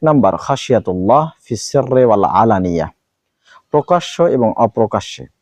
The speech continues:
উভয় অবস্থায় আল্লাহকে ভয় করা। সুবহানাল্লাহ। আর দুই নম্বরে,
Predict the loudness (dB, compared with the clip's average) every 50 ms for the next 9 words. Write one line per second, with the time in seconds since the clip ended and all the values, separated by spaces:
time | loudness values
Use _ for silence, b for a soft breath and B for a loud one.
0 | _ -2 0 2 4 2 4 2 -2 -4 -6 -4 -2 -2 -2 -2 -4 -2 0 -2
1 | -2 -2 -4 -8 -8 -8 -6 -8 -8 -8 -4 -4 -6 -6 -6 -12 _ _ _ -14
2 | -10 -10 -10 -8 -6 -4 -2 -2 -2 -4 -6 -10 -14 _ _ b b b b b
3 | b b b b b b b 0 0 0 2 2 2 4 4 4 2 2 2 2
4 | 2 2 0 -2